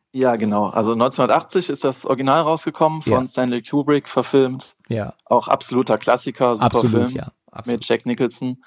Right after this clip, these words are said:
Speaker 1: Und, äh, Stephen King selbst, ähm, war ja so, äh, unzufrieden mit der Verfilmung.
Speaker 2: Richtig.
Speaker 1: Und hat deshalb neunzehnhundertsiebenundneunzig nochmal ein eigenes Drehbuch geschrieben, war auch selber Produzent. Und ja, der Film ist ziemlich langweilig, finde ich. Der geht auch sehr lange.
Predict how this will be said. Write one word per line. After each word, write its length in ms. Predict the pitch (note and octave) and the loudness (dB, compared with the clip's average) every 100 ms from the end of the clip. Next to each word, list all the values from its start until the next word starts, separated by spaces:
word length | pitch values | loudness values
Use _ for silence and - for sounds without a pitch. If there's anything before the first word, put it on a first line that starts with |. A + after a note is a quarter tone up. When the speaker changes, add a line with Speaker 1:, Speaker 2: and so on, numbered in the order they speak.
| _ - - - - _ | _ -20 -20 -20 -20 _
Speaker 1:
Und, 460 | - B2 B2 B2+ A#2+ | 2 4 4 0 0
äh, 180 | B2+ B2 | 2 2
Stephen 300 | - C#3+ C#3+ | 0 -4 -2
King 460 | C#3 D#3 E3+ D#3+ - A2 | -2 -2 -2 -4 -4 -4
selbst, 640 | A#2+ C3 D#3 E3 - - | 2 4 2 -2 -12 -4
ähm, 460 | A#2 B2+ B2 B2 A#2 | 0 2 2 -2 0
war 100 | A#2+ | 2
ja 160 | B2 A2+ | 2 0
so, 460 | A2+ A#2 A2+ A2 | 0 0 0 0
äh, 200 | A2+ A2+ | 0 2
unzufrieden 600 | A2 C3 B2+ A2+ - A#2 | 2 -2 -2 -4 -2 0
mit 140 | A2+ - | 2 2
der 100 | A2 | 2
Verfilmung. 580 | A2+ A2+ B2 C3 C#3+ D3+ _ - | 2 2 2 4 0 -2 _ -6
Speaker 2:
Richtig. 480 | A2+ - G#2+ - - | -6 -6 -12 -14 -4
Speaker 1:
Und 380 | A#2 A#2 - | 0 0 0
hat 160 | A2+ - | -2 2
deshalb 280 | B2 - A#2 | 0 2 0
neunzehnhundertsiebenundneunzig 920 | B2 A#2 A#2 G#2+ C3 A#2+ B2+ B2 C3 | 0 0 -4 -2 0 2 2 0 -6
nochmal 220 | A#2 A#2 A2+ | 0 0 0
ein 180 | G#2+ _ _ _ _ - | -6 _ _ _ _ -6
eigenes 320 | B2 C#3+ C3 | -4 -2 -4
Drehbuch 380 | - C#3 C3+ B2 | 0 0 0 -2
geschrieben, 500 | C#3 - C3 C3+ B2+ | -4 -4 -2 0 2
war 140 | A2+ | 4
auch 140 | A2+ - | 2 2
selber 300 | B2 B2 B2+ | 2 4 2
Produzent. 840 | - - A2+ - A#2+ C3+ - - _ _ _ _ _ _ _ _ _ | -2 -8 -6 -2 -2 -2 -8 -14 _ _ _ _ _ _ _ _ _
Und 480 | - A2 G2+ G2+ - | 0 2 2 -4 -4
ja, 300 | G2 D#2+ G#2 | -4 -4 -4
der 200 | G#2 G2+ | -8 -8
Film 300 | - - A#2 | -2 -2 0
ist 280 | - - - | -4 -8 -2
ziemlich 340 | C3+ A#2 G#2+ | 2 2 4
langweilig, 520 | B2 A#2 A2 A2 G#2+ A2 | 2 2 2 2 0 -4
finde 300 | - G#2+ A#2 | -4 -4 -4
ich. 180 | - - | -6 -2
Der 140 | A2+ | 2
geht 160 | C3+ C3 | 4 2
auch 80 | |
sehr 220 | G#2+ B2 B2+ | 4 2 4
lange. 380 | C3+ E3 E3 | 2 0 -4